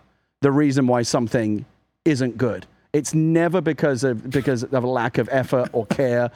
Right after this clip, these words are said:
or thought. Other things can go sideways, but I promise you this,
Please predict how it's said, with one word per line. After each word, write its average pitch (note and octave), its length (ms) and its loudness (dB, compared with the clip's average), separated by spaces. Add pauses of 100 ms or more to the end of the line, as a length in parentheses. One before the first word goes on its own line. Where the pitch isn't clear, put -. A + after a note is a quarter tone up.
(240)
or A#2 140 2
thought. B2 380 0
Other E3 200 2
things F#3+ 240 0
can F#3 120 0
go D#3+ 120 2
sideways, D#3 680 0 (220)
but G3 120 0
I A3+ 140 0
promise A3 520 -2
you D3 100 2
this, D3 440 -2